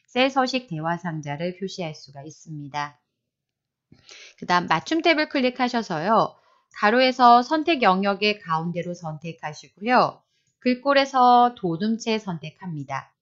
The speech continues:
글꼴, 도둠체. 어, 스크롤바 이용하셔서 찾으셔도 되고요. 키보드로 도둠체라고 입력하셔도 됩니다.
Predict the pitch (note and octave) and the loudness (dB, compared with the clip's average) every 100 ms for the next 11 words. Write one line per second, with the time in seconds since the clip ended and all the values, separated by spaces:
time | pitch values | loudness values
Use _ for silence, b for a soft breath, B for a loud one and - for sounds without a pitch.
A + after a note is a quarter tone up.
0 | _ C#3+ - - G#3+ C4+ B3+ E3 D3+ D3 | _ -18 -14 -6 -2 -2 -4 -10 -8 -12
1 | - F#3 D#3+ C#3+ _ b b b b b | -6 -2 -2 -2 _ b b b b b
2 | - E3 D#3+ - _ _ - - E4+ E4+ | -2 2 0 -2 _ _ -18 2 4 8
3 | D4+ C#4+ A3 G3+ A3+ B3 B3+ B3+ B3+ A#3 | 10 10 8 2 4 6 6 2 4 2
4 | C4+ B3+ B3 A#3 A3 F#3+ D3 F3+ B3+ A#3+ | 2 -2 0 -2 -4 -6 -8 -4 2 4
5 | E3 - B3+ D4 C4 C4 G3+ D#3 F#3 F#3+ | 2 -6 -2 -2 0 -2 -2 -6 -4 -6
6 | G3 B3 A3 E3 D#3+ D3 D3+ E3 - D#3+ | -2 0 2 0 0 -8 -8 -10 -10 -12
7 | C#3+ C#3 E3+ E3 C#3+ C#3+ C#3+ | -12 -14 -10 -8 -8 -6 -8